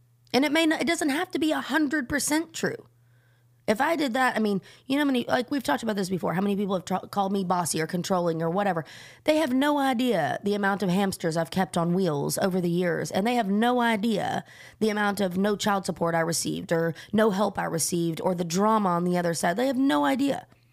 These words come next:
You wouldn't be calling me that if you knew the other side. So while I can take that and go, "Okay, maybe I need to change my tone of voice." There were times that I need to change my tone of voice, right? My tone of voice is always super defensive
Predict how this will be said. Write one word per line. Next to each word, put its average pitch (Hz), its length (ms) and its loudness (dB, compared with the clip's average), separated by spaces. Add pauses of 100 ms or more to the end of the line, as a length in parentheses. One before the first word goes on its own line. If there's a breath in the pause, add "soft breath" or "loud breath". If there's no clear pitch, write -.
(160 soft breath)
You 254 140 4
wouldn't 285 200 2
be 240 80 0
calling 254 400 0
me 208 120 2
that 180 180 0
if - 100 -6
you 185 80 0
knew 185 160 0
the 180 140 2
other 165 180 -4
side. 226 360 -2 (440 loud breath)
So 226 300 2
while 262 340 0
I 240 80 0
can 202 180 -2
take 226 220 -2
that 208 140 -2
and 196 100 -4
go, 185 260 0
"Okay, 165 540 -2 (240 loud breath)
maybe 208 260 0
I 202 40 -2
need 196 160 -2
to 180 60 -2
change 175 300 0
my 165 120 0
tone 165 240 0
of 151 60 -2
voice." - 460 -4 (640)
There 202 140 4
were 220 120 0
times 190 340 0
that 180 120 2
I 175 60 2
need 175 160 -2
to 170 80 -4
change 160 320 -2
my 151 100 -2
tone 156 220 -4
of 156 80 -6
voice, - 280 -6
right? 165 200 0
My 170 100 0
tone 196 220 0
of 196 60 -2
voice 185 200 -2
is 165 180 -4
always 175 320 0
super 170 460 -2 (240)
defensive 190 640 0